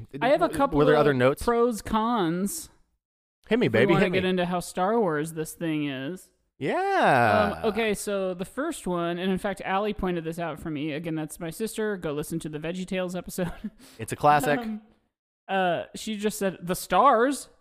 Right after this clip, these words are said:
Speaker 1: <laughs>
Speaker 2: Oh, shit, dude, there's a
Speaker 1: The
Speaker 2: song
Speaker 1: Javert
Speaker 2: about
Speaker 1: song.
Speaker 2: him.
Speaker 1: <laughs>
Speaker 2: Yes.
Speaker 1: So there are stars and there is war.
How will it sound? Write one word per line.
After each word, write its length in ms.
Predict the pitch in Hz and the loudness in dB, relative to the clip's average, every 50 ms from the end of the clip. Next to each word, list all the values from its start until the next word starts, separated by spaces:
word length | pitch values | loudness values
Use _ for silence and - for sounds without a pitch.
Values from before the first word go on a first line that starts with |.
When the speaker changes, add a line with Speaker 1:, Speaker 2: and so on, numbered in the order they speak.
| _ _ _ _ _ _ _ _ _ _ | _ _ _ _ _ _ _ _ _ _
Speaker 1:
<laughs> 60 | - - - - 285 233 - 285 226 - | -2 -2 2 2 2 2 2 -2 -2 2
Speaker 2:
Oh, 160 | - 147 151 | 4 4 4
shit, 300 | 143 - - 208 220 - - | 4 4 4 4 2 4 4
dude, 180 | 175 190 190 | 6 6 8
there's 160 | 190 190 170 | 8 6 6
a 60 | 196 214 | 6 6
Speaker 1:
The 100 | 214 208 | 6 8
Speaker 2:
song 260 | 185 196 240 269 254 | 10 12 12 12 12
Speaker 1:
Javert 80 | 220 175 | 12 10
Speaker 2:
about 260 | 156 139 135 131 - | 10 10 10 8 8
Speaker 1:
song. 140 | 120 - - | 8 6 6
Speaker 2:
him. 180 | - - 311 320 | 4 2 -2 -2
Speaker 1:
<laughs> 160 | - 392 381 381 - 381 381 - 453 - - - 392 - _ - - - | -2 -2 -2 -2 -4 -6 -8 -8 -12 -14 -12 -14 -16 -16 _ -20 -18 -10
Speaker 2:
Yes. 580 | - 92 95 113 139 139 131 131 - - - - - | -6 -2 0 2 2 2 2 0 -2 -8 -16 -6 -2
Speaker 1:
So 120 | - 233 | 0 2
there 220 | 220 226 233 226 | 4 6 6 8
are 140 | 202 208 254 | 8 6 6
stars 440 | 254 - 240 226 202 185 190 220 220 | 4 2 2 2 2 2 2 0 0
and 200 | 208 190 190 190 | -2 -2 -2 -2
there 320 | 175 180 190 196 196 165 - | -2 -2 0 0 -2 -2 -2
is 260 | - 180 202 220 208 | 0 0 0 0 -2
war. 400 | 214 247 339 320 196 - - 170 | -4 -2 0 0 0 -2 -4 -8